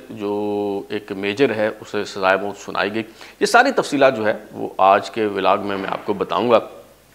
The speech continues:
तो जनाब, पाकिस्तान और ऑस्ट्रेलिया के दरमियान कल कज़ाफ़ी स्टेडियम लाहौर में एक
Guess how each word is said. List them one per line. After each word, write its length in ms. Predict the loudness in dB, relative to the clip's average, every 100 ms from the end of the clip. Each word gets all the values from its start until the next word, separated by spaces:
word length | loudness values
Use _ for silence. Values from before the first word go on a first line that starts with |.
| _ -10 -4
तो 80 |
जनाब, 300 | 4 6 6 8
पाकिस्तान 600 | 8 6 6 6 6 2
और 540 | -2 2 2 2 2 2
ऑस्ट्रेलिया 460 | 2 0 4 4
के 140 | 4 0
दरमियान 480 | 0 2 2 0 -4 -18 -20 -20 -20 _ 4
कल 260 | 6 6 2 -2
कज़ाफ़ी 380 | 6 4 4
स्टेडियम 560 | -6 -2 0 0 -2 -4
लाहौर 440 | 2 2 2 0 0
में 400 | -2 -4 -6 -8
एक 300 | -8 -8